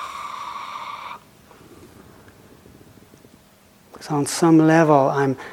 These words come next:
I'm acknowledging my web, my connectedness with other living beings, and I'm offering something that frees beings from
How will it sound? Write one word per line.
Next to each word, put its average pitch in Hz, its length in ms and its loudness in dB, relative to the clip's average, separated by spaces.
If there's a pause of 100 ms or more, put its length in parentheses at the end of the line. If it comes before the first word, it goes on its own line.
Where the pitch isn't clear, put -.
(160)
I'm 143 180 0
acknowledging 147 640 4
my 135 200 0
web, 131 680 -2 (1160)
my - 80 -20
connectedness 143 840 0
with 135 100 -6
other 135 180 -4
living 127 240 -4
beings, 131 300 -2
and 131 80 -2
I'm 131 160 0
offering 131 960 -4
something 127 440 -6
that 123 140 -6
frees 143 600 -2
beings 117 500 -6
from 123 320 -14